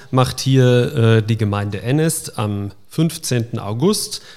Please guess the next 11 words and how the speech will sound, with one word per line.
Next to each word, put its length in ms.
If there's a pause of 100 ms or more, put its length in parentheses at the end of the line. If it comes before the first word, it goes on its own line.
(120)
in 100
der 180
Abendmesse 600
um 100
achtzehn 380
Uhr 80
dreißig 500
unter 220
freiem 440
Himmel 580
am 340